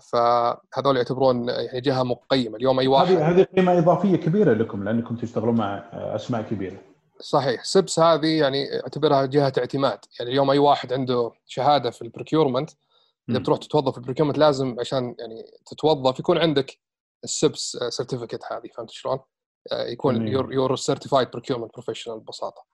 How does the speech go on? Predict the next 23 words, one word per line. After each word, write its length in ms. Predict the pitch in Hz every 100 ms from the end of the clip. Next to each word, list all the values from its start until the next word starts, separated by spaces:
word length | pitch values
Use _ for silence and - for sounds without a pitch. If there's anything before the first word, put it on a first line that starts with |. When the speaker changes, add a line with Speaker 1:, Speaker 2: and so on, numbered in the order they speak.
| _ _ - _
Speaker 2:
طيب، 180 | 175 165
Speaker 1:
أو 100 | 185
Speaker 2:
آه، 100 | 151
نواف، 440 | 170 180 202 -
بس 80 | 180
في 160 | - 220
نقطة 240 | 208 -
ب-، 320 | 143 156 135 135
ودي، 320 | 131 127 120
آه، 160 | 107
يعني 240 | 110 123 120
أستفسر 400 | 120 123 - 107
عنها. 340 | 117 113 123 - 147 -
أنا 180 | 156 175
Speaker 1:
تفضل. 140 | 165
Speaker 2:
اللي 140 | 170 156
أعرفه، 560 | 156 147 - 104 117 - -
آه، 640 | 107 104 104 107 - - 110
و-، 420 | 117 - 123 123
وصحح 480 | 123 117 160 165 -
لي 80 | 110
هذه 140 | 104
المعلومة. 440 | 104 101 98 107